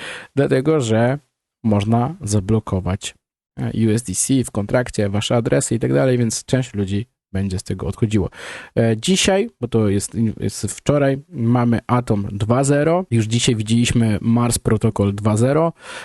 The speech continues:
e, który został wywieszony Cosmoversie, więc zobaczymy, co, mm, e, na tym Atomie dwa zero upgrade'zie będzie się działo, więc jak pewnie te informacje przyjdą, to jutro, pojutrze dostaniecie je w kolejnym wideo.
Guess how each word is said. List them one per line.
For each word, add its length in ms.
e, 320
który 260
został 260
wywieszony 460
Cosmoversie, 800
więc 140
zobaczymy, 580
co, 380
mm, 260
e, 680
na 220
tym 260
Atomie 600
dwa 280
zero 240
upgrade'zie 680
będzie 380
się 140
działo, 360
więc 340
jak 300
pewnie 300
te 100
informacje 460
przyjdą, 500
to 220
jutro, 320
pojutrze 640
dostaniecie 640
je 200
w 80
kolejnym 420
wideo. 400